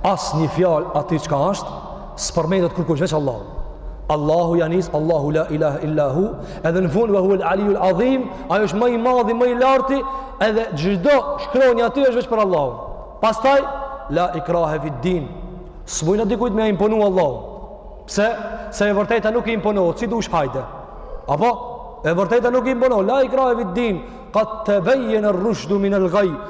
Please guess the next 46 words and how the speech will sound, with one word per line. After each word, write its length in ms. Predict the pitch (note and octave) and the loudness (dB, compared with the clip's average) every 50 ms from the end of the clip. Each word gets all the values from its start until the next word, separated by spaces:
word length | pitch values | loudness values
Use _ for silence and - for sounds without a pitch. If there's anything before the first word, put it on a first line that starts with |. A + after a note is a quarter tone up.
| - - - - F3+ | -14 -14 -6 -4 -2
Është 260 | F#3+ F3+ - - F3 | -2 -2 -2 -2 -4
e 40 | - - - | -4 -4 -4
qartë 540 | - G#3 A3 G3 F#3+ F3 D3+ - - - F3 | -2 0 2 2 2 0 0 -2 -2 -2 -2
e 40 | F3 | 0
vërteta 400 | E3 F3 D#3 F#3+ G3 F#3 E3 E3+ E3 | 0 -2 0 0 0 0 0 -2 -4
prej 140 | E3+ D#3+ - | -4 -4 -2
pavërtetës. 720 | F#3 F#3+ F3+ G3+ F#3+ - B3 B3 A#3 - E3+ C#3 - - - - - - - - - - - - - - - - - | -2 0 0 0 0 0 2 2 0 0 -4 -6 -6 -8 -8 -10 -14 -16 -18 -18 -18 -18 -18 -18 -18 -18 -18 -18 -8
S'ka 180 | - - F3+ | -4 0 0
nevojë 240 | F#3+ F#3+ F#3+ F#3+ E3+ | 2 2 2 2 2
dikujt 240 | F3+ E3+ F#3+ D#3 D3 | 2 2 2 2 2
me 120 | E3 F3 D#3+ | 0 0 2
zor. 160 | F3 D#3+ C3+ - - - - - - - - - - - - - - - - | 0 0 -2 -4 -10 -14 -14 -14 -16 -16 -16 -18 -18 -20 -20 -20 -20 -20 -14
Ki 140 | - - C#3 | -8 -2 0
me 80 | D#3 E3 | 2 2
i 60 | F3 | 4
me 100 | E3 E3 E3 | 4 2 2
zor. 200 | D3 D3+ B2+ - - - - - - | 2 0 -2 -4 -8 -10 -12 -12 -4
Pse? 180 | - E3+ F3 F#3 F#3 - - - - - D3+ | 0 0 2 2 0 -2 -8 -12 -8 -4 -2
Me 100 | D#3+ D#3+ | 0 0
zor. 140 | D3+ D#3 C3+ | 0 0 0
Po 80 | - D#3 | -2 -2
si 120 | E3+ G3 | -2 0
pranohet, 340 | F#3+ G#3 A3+ B3+ A#3+ F#3 E3 | 0 2 2 2 2 2 2
edhe 140 | E3+ F3+ F#3 | 2 0 0
me 80 | G3 F3+ | 0 -2
shtim 160 | - A#3 G#3 | -2 -2 0
me 60 | F#3 E3+ | 0 0
zor 140 | G#3 A3 A3 | 0 0 -2
nuk 100 | G3+ G3 | -2 -2
i 60 | G3 | -2
pranohet. 640 | A3 A3 G#3 F3 C#3 B2 - - - - - - - - - - - - D#3+ | -2 0 0 0 0 -2 -6 -10 -12 -12 -14 -14 -14 -14 -12 -8 -4 -2 0
La 320 | G3+ A#3+ C4+ D4+ D#4 D4+ C#4 | 2 4 4 4 6 4 4
ikrahe 460 | C4 G3 A#3+ B3 C4 B3+ A#3+ A3 A3 G#3 | 4 4 2 4 4 4 4 4 2 0
fid 180 | A3 E3+ D3 E3 | -2 -2 0 0
din. 240 | G3+ F#3+ D#3+ B2+ G#2+ - - - - - - - - - - | 0 0 0 -4 -6 -12 -14 -14 -14 -16 -16 -16 -10 -4 -2
Dietar 300 | E3+ E3 G#3+ G#3+ G3+ F3+ | 0 2 2 2 2 2
kanë 160 | F#3+ F3+ E3 | 0 0 0
thënë, 300 | F3 F#3+ F#3+ F3+ - - F3 | 0 0 0 -2 -2 -2 -2
Ibrahimi 540 | E3+ C#3+ E3+ E3 F3 G3+ G#3 G3 F#3+ F#3 E3+ - - - F3+ | 0 0 0 0 0 0 0 0 0 0 -2 -4 -6 -10 -6
i 40 | D3+ | -4
ka 140 | - E3 D#3 D3 | -2 -2 0 0
ditë 200 | F#3 F3 - F3+ | 0 0 0 -2
këtë 140 | D#3+ - | -4 -2
kom-, 160 | - C#3+ C3 - - - - | -4 -6 -6 -8 -12 -6 -4
komplet 400 | - D#3+ D3 C#3+ D#3 C3+ - - | -4 -2 0 0 -2 -2 -2 -4
çto. 140 | - - - | -6 -8 -8